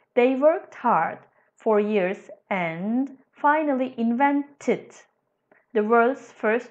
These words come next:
airplane. The first successful flight took place at Kitty Hawk, North Carolina on December the seventeenth,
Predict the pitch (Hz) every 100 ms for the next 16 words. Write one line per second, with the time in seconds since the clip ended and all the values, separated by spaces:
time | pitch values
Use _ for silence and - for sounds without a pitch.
0 | - 226 202 180 185 170 143 - _ _
1 | _ _ 285 285 370 392 415 - 311 -
2 | - 339 - - 269 262 226 175 208 -
3 | _ _ _ _ _ - 330 254 185 -
4 | - _ _ 196 165 156 - _ _ _
5 | _ _ _ _ _ _ _ _ _ _
6 | - 233 233 - _ _ _ - 254 -
7 | 202 214 214 202 190 226 - - 214 233
8 | 240 - 196 180 170 170 170 208 320 -
9 | _ _ 214 214 190 202 - 226 220 196
10 | 220 - _ 202 - 170 170 175 202 226
11 | 311